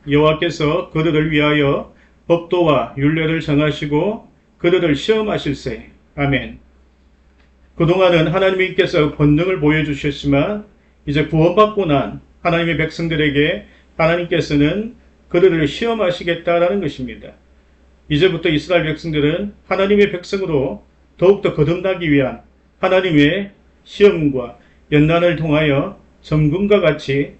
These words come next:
태어날 그러한 시간들이 임하였다라는 것을 말씀하고 있다라는 것입니다. 그렇기 때문에,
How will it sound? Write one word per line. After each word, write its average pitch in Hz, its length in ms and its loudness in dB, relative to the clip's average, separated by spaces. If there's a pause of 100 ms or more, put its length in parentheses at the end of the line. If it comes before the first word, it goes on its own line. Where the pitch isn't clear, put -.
(140)
태어날 143 600 0
그러한 170 320 2
시간들이 151 720 -2 (300)
임하였다라는 165 840 2
것을 151 520 0 (260)
말씀하고 143 880 0
있다라는 151 800 -2
것입니다. 123 560 -6 (2250)
그렇기 185 320 0
때문에, 190 640 0